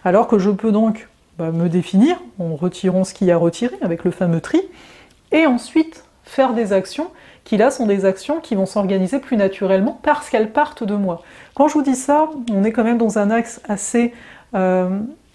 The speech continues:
énergétique. La Vierge, il y a cette notion d'être au service, mais il y a cette notion de, de soignant, en fait. Dans le Poisson, on a cette notion de guérison.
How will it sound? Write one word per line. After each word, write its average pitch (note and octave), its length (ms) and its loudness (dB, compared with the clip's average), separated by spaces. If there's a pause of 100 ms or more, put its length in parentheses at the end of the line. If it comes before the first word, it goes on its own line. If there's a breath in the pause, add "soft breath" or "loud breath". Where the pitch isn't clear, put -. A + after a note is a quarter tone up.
(100)
énergétique. A#3+ 760 2
La F#3+ 180 4
Vierge, A#3+ 320 2
il A3 40 -2
y F#3 60 0
a F#3 140 -2
cette F3+ 240 -8
notion A#3 540 -2
d'être G#3 280 -4
au G#3 40 2
service, A3+ 460 0
mais F#3+ 120 0
il G3 100 -4
y - 20 0
a F#3 60 -2
cette F#3 180 0
notion G3 480 2 (880)
de, G3 280 2
de F#3+ 200 0
soignant, G#3 680 2
en G#3 100 -2
fait. - 420 -4
Dans A3 300 0
le A3+ 140 2
Poisson, A3+ 440 -2
on G3+ 40 -2
a F#3 80 -2
cette - 280 -14
notion F#3 300 -4
de F3 120 -4
guérison. G3 680 -2